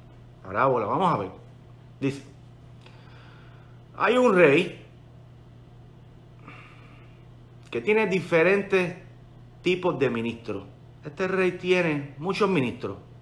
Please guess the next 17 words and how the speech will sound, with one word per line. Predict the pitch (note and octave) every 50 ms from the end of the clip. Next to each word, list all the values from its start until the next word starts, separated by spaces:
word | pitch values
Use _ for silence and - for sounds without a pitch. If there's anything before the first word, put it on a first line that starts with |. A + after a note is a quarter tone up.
| - - - - - -
muchos | E3 F3 G3 G#3 G#3
súbditos | - G#3 G3 - - D#3 C#3+ C#3 C3+ C#3 C#3+ - - - - - -
que | - A2+
lo | A2 A2
sirven, | - C3 A#2+ G2 - F2+ C#2+ - - - - - - - - - - - - - - - - - - - - - - -
de | - C3 C3
diferentes | C3+ C#3+ C#3+ C#3+ D3+ C#3+ E3+ G3 G3+ G3+ G3+ G3 F3+ D3+
jerarquías, | D#3 D3 C#3+ C3 B2+ B2 - - E3+ F3+ F3 F3 D#3+ D#3 D3+ D3 - - - - - - - - - - - - - - - - - - - - - - - - - - - - - - - - - - - -
están | - - - - B2 B2
hasta | A#2+ A#2 - A#2 G#2
al, | G2+ -
al | - F#2+ G2
lado | A2 A2 A2 G#2+ G2+
del | G2+ F#2+ F#2+
trono | - B2 A#2+ A#2+ A#2 A2 G#2+ G#2
de | A2 B2+ C3+ C#3
él, | C3+ C3 C3 B2 B2